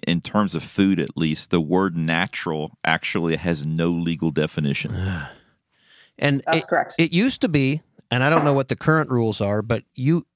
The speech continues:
Speaker 2: you only had to have four percent of a particular juice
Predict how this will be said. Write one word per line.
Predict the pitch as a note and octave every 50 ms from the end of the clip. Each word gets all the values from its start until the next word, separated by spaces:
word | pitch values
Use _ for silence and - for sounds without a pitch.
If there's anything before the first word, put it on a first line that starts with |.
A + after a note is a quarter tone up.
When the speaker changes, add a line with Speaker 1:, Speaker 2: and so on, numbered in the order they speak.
| _ _
Speaker 2:
you | C3+ C3 C#3+ - -
only | D3 D#3 F3 F#3+ F#3+ F#3 E3
had | C#3+ D#3 D3+ D3 C3+
to | C3 A#2+
have | C3+ C3 B2+ B2 A#2+
four | - - - - D#3 D#3 F3 F3+ F3+
percent | - - C#3+ C3+ - - - - D3+ C3+ A#2+ - - - _ _ _ _ _ _ _ _ _ _
of | - A#2 G#2+
a | A#2 A2
particular | - B2+ A#2+ - - D#3+ C#3 - - C3 A#2 A#2 G#2+
juice | G2 G2+ - - B2 B2+ A#2 G2 F#2+ - - - -